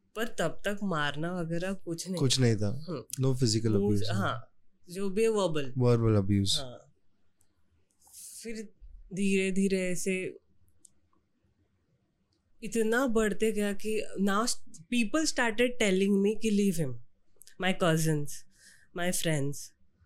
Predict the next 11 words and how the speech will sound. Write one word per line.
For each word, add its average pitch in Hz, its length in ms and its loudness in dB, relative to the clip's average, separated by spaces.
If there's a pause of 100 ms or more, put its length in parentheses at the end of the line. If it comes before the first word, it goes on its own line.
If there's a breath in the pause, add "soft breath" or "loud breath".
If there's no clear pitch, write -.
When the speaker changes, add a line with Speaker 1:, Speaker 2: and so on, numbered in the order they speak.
(640)
Speaker 1:
my 175 220 -2
brothers। 170 520 2 (1200)
तो 233 80 -8
जिनको 196 400 0
जिनको 233 340 0
ये 226 140 -2
पता 170 440 -2
था, 202 360 -6
वो 175 100 -4
लोग 170 240 0
बोले, 170 360 -2